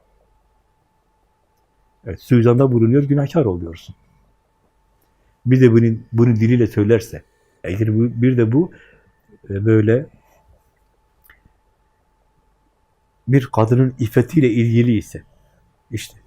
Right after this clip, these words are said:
bu bir felaket. Bunu yapan bu iftiranın altından kalkamaz.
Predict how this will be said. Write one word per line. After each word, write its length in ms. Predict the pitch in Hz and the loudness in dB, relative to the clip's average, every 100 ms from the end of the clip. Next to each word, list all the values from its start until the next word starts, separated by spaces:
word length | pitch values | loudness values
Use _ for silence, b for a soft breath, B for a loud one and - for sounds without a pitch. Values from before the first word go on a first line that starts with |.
| _ _ _ _ - | _ _ _ _ 0
bu 140 | 131 | 2
bir 60 | 131 | 2
felaket. 460 | - 110 98 - - _ _ _ _ _ _ _ _ _ _ _ _ _ _ _ _ _ _ _ | 0 -4 -4 -10 -16 _ _ _ _ _ _ _ _ _ _ _ _ _ _ _ _ _ _ _
Bunu 200 | 123 139 | 2 4
yapan 420 | 139 117 131 135 113 - _ | 4 2 -2 -4 -10 -20 _
bu 140 | 139 | 0
iftiranın 420 | 175 120 - 120 143 | 0 -2 -2 -2 -2
altından 460 | - 107 117 120 | -6 -6 -4 -4
kalkamaz. 540 | - 101 117 82 76 | -4 -4 -4 -6 -12